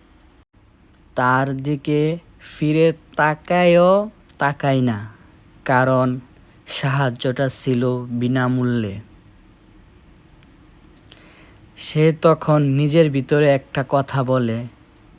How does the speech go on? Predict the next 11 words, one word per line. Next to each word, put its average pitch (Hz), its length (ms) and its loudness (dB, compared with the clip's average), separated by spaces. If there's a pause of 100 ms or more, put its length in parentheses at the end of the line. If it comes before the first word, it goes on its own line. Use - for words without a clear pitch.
(840)
"টাকা 165 380 2
ছাড়া 156 480 2
উপকারেরও 170 960 0 (680)
দাম 131 360 0
নেই।" 104 320 -4 (2000)
সময় 131 580 0
যায়, 120 360 -2 (1300)
একদিন 139 600 0
সে 143 320 0
দূরে 135 400 0
কাজ 131 400 -6